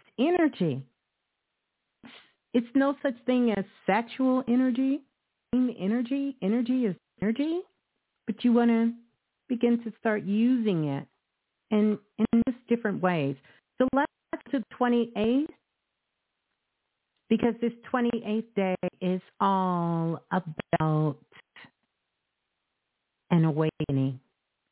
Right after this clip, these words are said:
spiritual awakening. And this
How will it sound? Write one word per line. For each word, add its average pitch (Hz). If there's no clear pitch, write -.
spiritual 226
awakening. 151
And 175
this 226